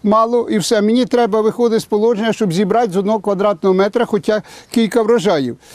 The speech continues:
О, так я вам говорив, ранню картоплю ви ж садите, так? Ви зараз вже її копаєте. Копаєте там собі для харчування, все.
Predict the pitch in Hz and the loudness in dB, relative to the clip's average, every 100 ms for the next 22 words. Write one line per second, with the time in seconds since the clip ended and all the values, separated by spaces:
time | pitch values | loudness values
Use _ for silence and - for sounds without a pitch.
0 | - - 143 - - - - 202 240 285 | -20 -8 -8 -8 -20 -12 -6 -2 0 2
1 | 294 254 254 240 175 131 - 170 180 277 | 2 2 2 2 0 -2 -4 -2 0 2
2 | 277 262 254 233 254 190 175 185 185 - | 2 0 0 0 0 -2 -2 0 0 0
3 | 208 156 135 127 135 240 277 - _ - | -2 0 -4 -4 -4 -2 -4 -8 _ -20
4 | - - _ _ 175 254 285 247 220 262 | -20 -20 _ _ 0 0 2 0 0 0
5 | 262 226 196 247 233 - 247 175 139 123 | 0 0 0 0 -2 -2 -4 -2 -4 -6
6 | - - _ _ 196 156 254 269 254 226 | -16 -20 _ _ -4 0 0 2 0 -4
7 | 214 226 196 - 190 202 202 190 202 175 | -2 -2 -2 -2 -2 0 0 0 -2 -6
8 | - 196 240 220 190 - | -2 0 0 -2 -4 -4